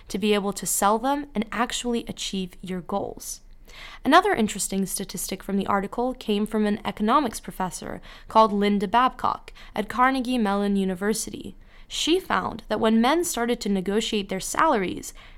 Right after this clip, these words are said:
they would ask for four times the amount that women would. On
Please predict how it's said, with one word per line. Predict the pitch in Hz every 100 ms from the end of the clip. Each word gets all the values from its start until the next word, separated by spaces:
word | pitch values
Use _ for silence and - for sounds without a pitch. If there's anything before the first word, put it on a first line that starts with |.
| -
they | 202 339
would | 370 226
ask | 196 190 - -
for | - 226
four | - - - 311 330 339 320 -
times | - - - 311 233 190 -
the | 202 208
amount | 208 196 196 208
that | 190
women | 196 190 185 196
would. | 330 - - - - - - - -
On | 220